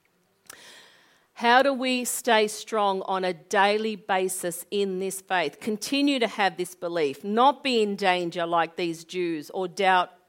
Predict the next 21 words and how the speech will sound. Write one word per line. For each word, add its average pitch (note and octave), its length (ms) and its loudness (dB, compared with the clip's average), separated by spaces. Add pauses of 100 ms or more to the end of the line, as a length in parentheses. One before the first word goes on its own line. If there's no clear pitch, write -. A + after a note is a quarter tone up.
or G3 240 -2
in G3 140 -2
doubt F#3 340 2
of E3+ 160 -6
losing F3 480 -8
our D#3 140 -10
faith. D#3 520 -8 (320)
And G#3 160 0
in A3 140 2
the G#3+ 80 2
seventh A3 800 0
and F#3+ 160 -6
final G3 640 -2
"I F#3+ 340 -2
am" F3+ 240 -8
statement, F3 720 -6
I F3 140 -2
believe F3+ 560 -6 (260)
that E3+ 300 0 (200)
Jesus G3+ 460 -2
reveals F3+ 800 -4